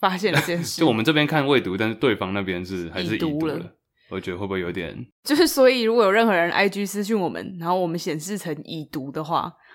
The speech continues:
Speaker 1: 通常我们是晚一点会回你。
Speaker 2: 因为通常这种比较常是问题啦，
Speaker 1: 嗯哼。
Speaker 2: 问一些可能比较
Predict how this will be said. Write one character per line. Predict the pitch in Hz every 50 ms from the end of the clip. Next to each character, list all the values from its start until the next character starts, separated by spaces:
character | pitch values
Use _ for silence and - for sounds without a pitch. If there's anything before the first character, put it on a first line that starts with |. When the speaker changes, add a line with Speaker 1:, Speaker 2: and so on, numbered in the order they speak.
| - _ -
Speaker 1:
通 | - 302 330 349 359
常 | 320 262 196 180
我 | 180 156
们 | 151 165 175
是 | 175 214 208 175 143 - -
晚 | - 160 165
一 | 196
点 | 175 151 147
会 | 165 175 165
回 | 147 - - 87
你。 | 82 - - 208 - _ _
Speaker 2:
因 | - 180 185
为 | - - -
通 | - 170 185
常 | 175 160 143 127
这 | 147 156
种 | 143 120 101 95
比 | 95
较 | 107 123
常 | 110 107 90 95 95
是 | - 117 110 104 101 95 92 92
问 | 98 117 113 98 87 82
题 | - - - -
啦， | - - - - _ _ -
Speaker 1:
嗯 | 214 208
哼。 | 151
Speaker 2:
问 | 110 101
一 | 101 101
些 | 107 208 202 - 95 95 98 95
可 | - 95
能 | 87 90 85
比 | 80 85
较 | 95 95 98 95 95